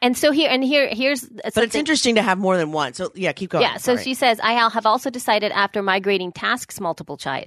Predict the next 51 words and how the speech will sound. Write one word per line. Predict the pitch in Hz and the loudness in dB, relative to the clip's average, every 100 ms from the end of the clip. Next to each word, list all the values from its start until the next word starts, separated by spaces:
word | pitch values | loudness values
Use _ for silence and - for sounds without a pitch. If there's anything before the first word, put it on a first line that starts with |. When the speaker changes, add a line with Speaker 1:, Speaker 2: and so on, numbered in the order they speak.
| - | -8
Speaker 1:
times | 156 123 147 - - - | -6 -6 -8 -14 -20 -2
that | 208 | 2
I'm | 220 226 | 2 2
just | 240 - | 0 0
never | 202 214 226 | 2 2 2
going | 202 202 | 0 0
to | 185 | 0
do | 208 208 | 0 0
it. | 98 - _ _ _ | -2 -8 _ _ _
So | - 220 208 | 0 2 2
I | 185 | 0
cross | - 165 320 240 | 0 2 4 4
it | |
Speaker 2:
<laughs> | 170 262 | 6 6
Speaker 1:
out. | 214 - - - | 4 0 -12 -8
I | 160 | -4
cross | 175 147 180 | 0 0 2
it | |
out. | 202 185 | 0 0
Speaker 2:
Smart. | 175 185 185 190 190 185 | -4 -6 -4 -4 -4 -2
Speaker 1:
And | 190 185 | 0 2
my, | 180 208 | 2 2
and | 202 202 | 0 0
that, | 196 - - | 0 0 0
and | 208 | 0
makes | 240 214 - | 2 0 0
the | 226 | -2
decision | 269 - 208 208 | 0 0 2 0
to | - 269 | -2 -4
never | 359 415 262 | 0 2 2
do | 180 165 | 2 0
it. | 135 - - _ - | -2 -12 -20 _ -4
And | 214 | 0
then | 320 415 311 302 | 2 4 4 2
Speaker 2:
I | |
wonder | - | 2
Speaker 1:
I'll | 262 | 2
Speaker 2:
what | 254 | 2
Speaker 1:
just | 208 | -2
Speaker 2:
tasks | 202 | 2
Speaker 1:
never | 226 233 | 2 2
Speaker 2:
she | 254 277 | 0 0
Speaker 1:
feel | 269 | -2
Speaker 2:
just | - | -2
Speaker 1:
guilt-" | - 165 | -2 -2
Speaker 2:
never | 160 | -6
does. | 156 143 139 117 - | -14 -16 -16 -20 -10
Speaker 1:
What | 196 185 - | -2 -2 -2
did | 233 | -8
you | 262 | -4
say? | 339 339 | -6 -6